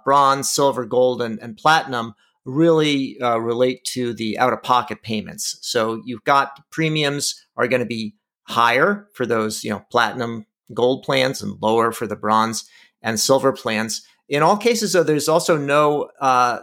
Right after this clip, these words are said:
there's no maximum payment. If you remember in the bad old days, what would happen,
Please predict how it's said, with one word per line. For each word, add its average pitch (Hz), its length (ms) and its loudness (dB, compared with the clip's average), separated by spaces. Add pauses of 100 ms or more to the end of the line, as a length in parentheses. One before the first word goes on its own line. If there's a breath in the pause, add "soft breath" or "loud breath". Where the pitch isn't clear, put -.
there's 131 220 -4
no 143 160 2
maximum 131 640 -2
payment. 92 400 -10
If 101 160 -10
you 113 60 -6
remember 131 340 -2
in 120 120 -2
the 110 60 -4
bad 143 280 4
old 123 240 0
days, 101 320 -4
what 104 100 -4
would 104 140 -6
happen, 104 480 -2